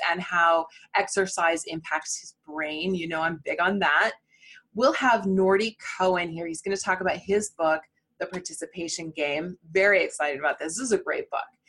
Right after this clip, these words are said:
And we're gonna have Payush Patel talking about his book, Lead Your Tribe, Love Your Work, getting back to that important culture piece, right? And also, Andrea Brandt's gonna be talking about her book, Mindful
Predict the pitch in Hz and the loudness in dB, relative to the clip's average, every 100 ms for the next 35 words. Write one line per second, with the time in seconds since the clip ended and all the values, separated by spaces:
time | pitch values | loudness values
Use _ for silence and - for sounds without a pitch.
0 | - - _ _ - 190 185 185 185 185 | -20 -20 _ _ -2 2 4 4 4 0
1 | 185 185 190 190 180 - - 175 185 226 | -2 -2 0 0 0 -2 -6 0 2 2
2 | - 196 185 - 185 175 202 226 - 185 | 0 -2 -4 -4 2 4 4 0 -4 -6
3 | 180 170 175 175 - 170 - 175 180 180 | -2 -2 -2 -4 -4 -6 -6 -12 -4 -4
4 | 180 - 160 165 165 160 165 170 165 160 | -4 -2 0 0 0 -2 -2 -8 -4 -2
5 | - - - 240 294 311 302 - 262 247 | -2 -4 -8 -4 2 2 2 0 2 2
6 | 254 233 - 202 214 220 - 277 302 - | 0 -6 0 0 0 -8 -4 -2 -2 -2
7 | 226 - - - - 160 165 240 - _ | -4 -4 -10 -8 -6 -2 0 0 -4 _
8 | - - - - 185 190 190 190 190 190 | -20 -20 -20 -6 0 2 2 4 2 0
9 | - 247 294 349 - 208 165 156 - _ | 2 4 6 4 0 0 2 0 -4 _
10 | _ - _ 165 165 190 196 226 269 240 | _ -20 _ -10 -2 0 2 4 4 2
11 | - 180 175 175 170 165 170 160 - 294 | -2 -8 -6 -6 -6 -6 -8 -8 2 2
12 | 320 247 175 160 - _ _ _ 151 151 | 4 4 4 2 -2 _ _ _ -8 -8
13 | 151 185 | -8 -10